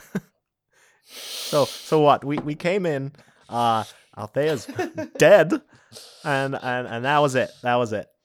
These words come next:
Speaker 1: A-, and now we're just gonna, we're gonna sneak outta here like nothing happened. Okay.
Speaker 2: <sighs> Look, Sal, look, Sal, something, sometimes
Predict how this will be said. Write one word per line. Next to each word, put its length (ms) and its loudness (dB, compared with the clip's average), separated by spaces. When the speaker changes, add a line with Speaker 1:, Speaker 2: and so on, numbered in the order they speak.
Speaker 1:
A-, 40 -10
and 340 -6
now 180 -2
we're 80 -2
just 160 -10
gonna, 240 -4
we're 280 -8
gonna 200 -8
sneak 260 -8
outta 240 2
here 320 -2
like 240 -8
nothing 240 -10
happened. 360 -14
Okay. 260 -6
Speaker 2:
<sighs> 120 -20
Look, 200 -6
Sal, 380 -4
look, 240 -6
Sal, 260 0
something, 520 -2
sometimes 760 -4